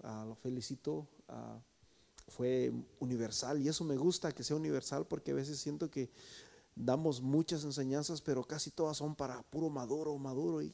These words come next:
y como que los nuevos no entran. Yo digo, "Ay, Dios mío", y me gusta, bro, te felicito, Dios te bendiga, amén. Ah, ¿qué deseamos para el hermano?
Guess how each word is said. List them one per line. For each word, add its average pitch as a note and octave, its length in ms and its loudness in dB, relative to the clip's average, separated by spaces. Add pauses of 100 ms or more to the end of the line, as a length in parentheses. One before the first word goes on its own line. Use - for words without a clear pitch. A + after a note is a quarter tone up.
y C3+ 120 -8
como C3+ 280 -8
que B2+ 140 -6
los B2 520 -6
nuevos D3+ 380 0
no D#3 140 0
entran. D#3+ 360 -4 (580)
Yo - 100 -8
digo, E2 200 -4
"Ay, D3+ 180 -6
Dios C3+ 200 -4
mío", D3 240 -6 (460)
y C3 260 0
me C3 240 -2
gusta, D3 300 -2
bro, B2+ 180 -2
te B2 100 -8
felicito, B2+ 600 -2
Dios C3 160 -2
te B2+ 100 -4
bendiga, A#2+ 380 -2
amén. B2 320 -2 (120)
Ah, G#2+ 280 -8 (540)
¿qué D3 100 4
deseamos D#3 320 4
para B2+ 180 6
el B2 80 8
hermano? C3+ 400 4